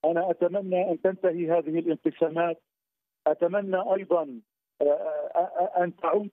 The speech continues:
للأمة العربية، أن يعود للمشرق العربي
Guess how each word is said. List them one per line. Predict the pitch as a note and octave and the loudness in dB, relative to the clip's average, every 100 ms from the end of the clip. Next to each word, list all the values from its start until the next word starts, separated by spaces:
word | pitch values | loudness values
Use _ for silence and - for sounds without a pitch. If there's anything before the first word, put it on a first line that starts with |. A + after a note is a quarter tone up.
| - | 0
للأمة | F3+ G3+ F#3+ E3 | 2 2 0 0
العربية، | E3+ D3 E3 D#3+ F#3 - D#3+ D3+ | -2 0 0 -2 -6 -2 0 0
أن | D#3 D#3+ | -2 -2
يعود | D#3+ G3 F#3+ | 0 0 0
للمشرق | F3 E3 F#3 - E3+ - | -2 -2 -4 -4 -4 -2
العربي | D3+ D#3+ F3 - | 0 0 -2 -4